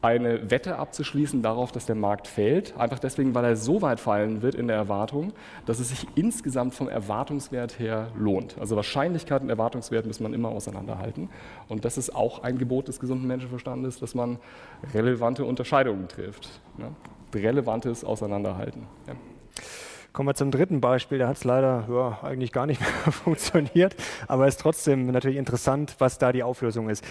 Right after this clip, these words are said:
Speaker 2: Also wie gesagt, wenn man den Index kauft, äh, wenn alle Aktien acht Prozent haben, ob man dann tatsächlich auch diese acht Prozent am Ende kriegt oder nicht.
Speaker 1: Ja, ich glaub, F-, Frau Sander hat uns hier einen Strich durch die Rechnung gemacht. Früher war's <laughs> natürlich so. Ja, das, das ist natürlich das Problem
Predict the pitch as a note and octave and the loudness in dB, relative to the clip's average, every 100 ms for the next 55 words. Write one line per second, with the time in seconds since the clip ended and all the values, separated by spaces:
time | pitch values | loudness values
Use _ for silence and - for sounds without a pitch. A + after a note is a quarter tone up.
0 | - - A#2+ B2 B2+ B2+ B2+ C3 B2 C3+ | -6 0 0 2 4 4 4 2 0 0
1 | D3 C3 - - C#3 D#3 - C3+ C3 B2 | 2 2 2 2 2 2 -2 -2 0 2
2 | B2 B2 B2+ B2+ - C3+ B2 - B2+ C3+ | 2 0 0 -2 -2 -2 -2 -4 0 2
3 | C#3 C3 C3 B2+ C3+ B2 A#2+ B2 - B2+ | 4 2 2 0 2 4 2 0 0 2
4 | C3 A#2 A#2+ B2 A#2+ - - A#2+ A#2+ - | 2 0 -2 -2 -4 -6 -2 0 0 -6
5 | - - - - B2 B2+ B2 - C3+ - | -20 -20 -20 -10 -4 0 -2 0 -2 -2
6 | - C3 A#2+ A2 G#2 - - - - G2+ | -12 -4 0 0 -4 -10 -16 -12 -2 0
7 | G2 G2 - - A2+ B2+ A#2 - - A#2 | 0 -4 -10 -4 0 2 0 -2 -6 -4
8 | - G#2+ A2+ A#2 G#2 G#2+ G2+ A2 G2+ - | 0 0 2 4 2 0 -2 -2 -2 -2
9 | A2 G#2+ G#2+ G2+ G#2 F#2 F#2 F#2+ - - | -2 -2 2 2 0 -4 -4 -4 -6 0
10 | C#3 F3 B2+ C3 C#3+ - G3+ - - F#3+ | 4 6 6 4 2 4 4 4 2 -2
11 | - - - - - - - - B3 A#3+ | -2 -4 -4 -2 -4 -6 -12 -2 0 2
12 | A#3+ G3+ G2+ G#2+ C3+ - A3 A3+ - B2+ | 0 0 4 4 2 -8 -8 -4 0 2
13 | D3 C#3 F3 E3 D#3+ D3 D3+ D3 C3 C3+ | 2 2 2 2 2 2 2 2 0 0
14 | A#2 B2 D3 | 4 6 6